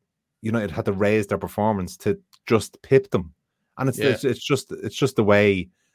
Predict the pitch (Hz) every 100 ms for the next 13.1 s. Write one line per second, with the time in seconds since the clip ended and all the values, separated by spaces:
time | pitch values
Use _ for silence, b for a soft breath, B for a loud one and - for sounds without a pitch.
0 | _ - 113 110 95 85 101 110 107 80
1 | _ _ _ _ _ 92 92 92 90 87
2 | - _ _ _ _ _ _ _ _ 92
3 | 101 110 104 - _ - - 101 98 98
4 | 85 98 90 80 - 87 98 - 98 90
5 | 87 107 120 - 95 92 95 95 _ _
6 | _ _ _ - _ _ _ - 127 117
7 | - 113 113 101 131 - 131 78 87 107
8 | 143 - 165 101 101 92 98 - - 90
9 | 82 69 _ _ _ _ _ _ 117 104
10 | B B 127 165 185 160 139 131 131 180
11 | 175 160 127 131 123 113 92 92 107 110
12 | 101 - 87 - 95 98 95 - 101 123